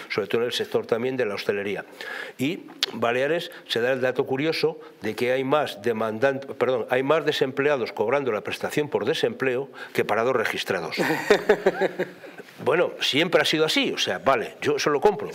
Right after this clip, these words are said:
Speaker 1: pero claro, los volúmenes ahora mismo
Speaker 2: Son
Speaker 1: son
Speaker 2: muchísimos
Speaker 1: notablemente
Speaker 2: más.
Speaker 1: ma-, mayores que entonces, ¿no?
Speaker 2: Sí.
Speaker 1: Siempre ha sido así, ¿por qué? Precisamente por los fijos discontinuos.
Speaker 2: Claro.
Speaker 1: La gente de Baleares sabe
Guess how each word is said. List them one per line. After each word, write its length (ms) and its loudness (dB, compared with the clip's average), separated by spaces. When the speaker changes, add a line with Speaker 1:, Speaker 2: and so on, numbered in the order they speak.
Speaker 1:
pero 120 2
claro, 220 4
los 180 2
volúmenes 460 0
ahora 180 4
mismo 440 -2
Speaker 2:
Son 220 0
Speaker 1:
son 100 -2
Speaker 2:
muchísimos 260 2
Speaker 1:
notablemente 640 2
Speaker 2:
más. 180 -2
Speaker 1:
ma-, 140 -10
mayores 540 0
que 100 2
entonces, 480 -2
¿no? 80 0
Speaker 2:
Sí. 160 -2
Speaker 1:
Siempre 260 4
ha 40 -2
sido 140 0
así, 140 -4
¿por 180 0
qué? 160 2
Precisamente 520 -2
por 140 2
los 140 -2
fijos 240 0
discontinuos. 580 -4
Speaker 2:
Claro. 300 0
Speaker 1:
La 120 -2
gente 240 0
de 80 0
Baleares 440 0
sabe 340 2